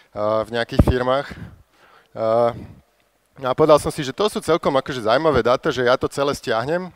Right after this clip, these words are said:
lebo som programátor, tak to je pre mňa robota tak na pol dňa. A celé som to stiahol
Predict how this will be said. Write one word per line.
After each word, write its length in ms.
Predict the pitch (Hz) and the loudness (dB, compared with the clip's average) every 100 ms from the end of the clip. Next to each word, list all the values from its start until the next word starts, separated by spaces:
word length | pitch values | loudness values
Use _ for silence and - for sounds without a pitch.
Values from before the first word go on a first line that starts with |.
| - | -10
lebo 240 | 117 107 107 | -8 -6 -8
som 160 | - | -10
programátor, 560 | 110 117 131 143 143 139 120 | -6 -2 2 2 0 -4 -4
tak 160 | 104 | -6
to 160 | - 120 | -4 -4
je 0 | |
pre 240 | - 117 | -2 -2
mňa 80 | 117 | 0
robota 400 | 110 110 113 120 | 0 0 -2 -2
tak 240 | 110 110 107 | -4 -6 -4
na 160 | 104 | -2
pol 160 | 120 101 | -2 -4
dňa. 240 | 110 139 165 _ - _ _ _ _ | -4 -8 -10 _ -20 _ _ _ _
A 20 | 113 | -4
celé 240 | 135 170 170 | 2 2 4
som 160 | 170 | 0
to 80 | 135 | -2
stiahol 480 | - 139 147 180 | 0 2 4 6